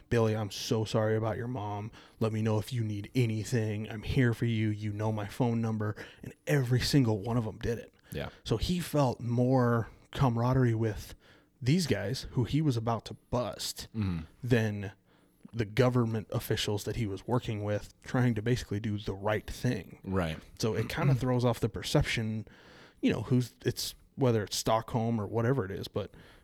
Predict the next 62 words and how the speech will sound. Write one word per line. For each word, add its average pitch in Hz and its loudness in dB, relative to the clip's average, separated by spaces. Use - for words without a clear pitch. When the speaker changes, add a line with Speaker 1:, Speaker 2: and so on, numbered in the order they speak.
Speaker 1:
everyone's 135 6
perception 123 2
of 95 -2
who 143 4
the 113 2
good 123 0
guy 131 4
is 127 4
and 113 0
who 135 6
the 113 4
bad 117 0
guy 135 4
is, 151 2
Speaker 2:
Yeah. 80 -2
Speaker 1:
um, 101 0
Speaker 2:
Starts - -8
to - -10
become 76 -10
clouded. 71 -8
Speaker 1:
can, - 0
can 151 2
be 135 4
re-, 127 0
can - -2
be 156 4
really 151 4
clouded 135 0
at - -4
times. - -10
Speaker 2:
Yeah. 76 -8
Speaker 1:
And 113 4
so 117 4
Billy 127 8
d-, 117 0
went 120 4
to 127 6
his 113 6
bosses 107 0
and 120 -8
said, 107 -6
"Hey, 107 -4
I 110 -6
need, 110 -6
we 123 4
need 113 4
to 110 -2
pull 107 0
the 107 -6
pin." 120 2
They 110 0
had 110 0
plenty 117 -2
of 104 -2
information. 110 -2
They 101 -4
had 123 0
the 110 -2
books, - 0
for 101 -6
God's 98 -4
sake. 92 -2